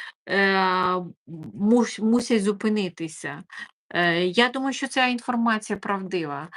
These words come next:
Тут, в принципі, е, колесо фортуни, воно швидке. Е, я б навіть давала, е, менше, оце, якщо ти кажеш місяць, можливо, місяць. Може, не повторяю, тому що воно все-таки швидке.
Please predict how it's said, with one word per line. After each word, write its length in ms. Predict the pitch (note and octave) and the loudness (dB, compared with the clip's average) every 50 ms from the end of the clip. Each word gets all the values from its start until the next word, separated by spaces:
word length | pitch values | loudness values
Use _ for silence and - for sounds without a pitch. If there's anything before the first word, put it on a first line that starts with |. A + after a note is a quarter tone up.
| A3+ B3 B3 - _ _ | -14 -14 -14 -16 _ _
Тут, 220 | - B3 A#3+ A#3+ - | -8 -8 -6 -8 -6
в 60 | - | -2
принципі, 720 | - C#4+ D#4 E4 D#4 D4+ - - A#3+ G3 - G#3+ G#3+ G3+ G3+ | 0 2 2 2 0 -2 -2 -4 -4 -2 -2 0 2 2 4
е, 220 | G3+ F#3+ F#3+ F#3+ G3 | 4 4 4 2 2
колесо 380 | - G#3 G#3 G#3 G3+ - B3 A#3 | 2 2 2 2 2 0 -2 0
фортуни, 520 | - B3 A#3 A#3 - C#4 C4+ B3 A#3 A#3 | 2 0 0 0 -2 -4 -2 -2 -2 -2
воно 260 | G#3+ G#3+ A3 G#3+ A3 | -2 -2 -2 -2 -2
швидке. 680 | - - - B3 C#4 D4 C#4+ - - - F3+ D#3+ D3 - - - - - - _ _ _ _ | -4 -6 -6 -4 -6 -6 -6 -10 -10 -6 -6 -6 -6 -8 -12 -16 -16 -16 -16 _ _ _ _
Е, 480 | - - G3 F#3+ F#3+ F#3+ F#3+ F#3+ F#3 F#3+ | 0 2 4 6 6 6 4 4 4 2
я 320 | G3 F#3+ F3+ A#3+ B3 B3+ B3+ | 0 2 4 4 4 4 4
б 120 | A#3 G#3+ | 2 2
навіть 320 | B3 A#3+ A#3+ A#3 A#3 G3+ F3+ | 2 2 2 2 -2 -2 0
давала, 800 | G3+ G3 F#3+ G#3+ A3 A3 A3 G#3 G3+ G3 G3 G3 F#3+ F#3 F#3 F3+ F#3 F#3 F3+ F3 F3 F3 | 0 0 2 2 2 2 2 2 0 2 0 0 -2 -4 -4 -6 -8 -8 -8 -8 -8 -10
е, 40 | E3+ E3+ F3 - _ - | -10 -12 -14 -20 _ -12
менше, 560 | G#3 G#3+ G#3+ A3+ G#3+ G3 E3+ - - F3 E3 | -6 -2 -2 0 0 -2 -4 -8 -10 -12 -10
оце, 280 | D3 E3+ F3 - - F#3+ | -10 -12 -12 -12 -10 -10
якщо 220 | F#3 F3 - F#3+ | -10 -10 -12 -14
ти 40 | - - | -8 -4
кажеш 220 | G#3 G3 G3 - | -4 -4 -4 -4
місяць, 340 | A#3+ B3+ C4 - F#3+ F3 - | -10 -10 -8 -8 -10 -10 -10
можливо, 360 | F#3+ F3+ - - A3+ G3+ F#3+ | -12 -12 -10 -10 -10 -10 -8
місяць. 560 | E3+ D#3+ D#3 D#3 - - - - - - - _ _ - - - - - _ _ - | -10 -12 -14 -16 -18 -20 -20 -20 -20 -20 -20 _ _ -18 -18 -16 -18 -18 _ _ -4
Може, 180 | G3 G3 G#3 | -2 -2 -2
не 80 | G3+ G3+ | -2 -4
повторяю, 360 | G3+ G3+ G3 - G3+ F#3 F3+ - | -4 -4 0 2 2 2 2 2
тому 140 | G#3 G#3+ G#3 | 0 -2 -2
що 140 | - A3+ | -2 -2
воно 100 | A3 G#3+ | -4 -4
все-таки 380 | G3+ - - G3 G#3 G3 - G3 | -4 -4 -6 -8 -8 -6 -6 -8
швидке. 600 | F#3 - - F3 D#3+ C#3 _ - - C3+ C#3 | -8 -6 -6 -6 -6 -8 _ -14 -16 -14 -14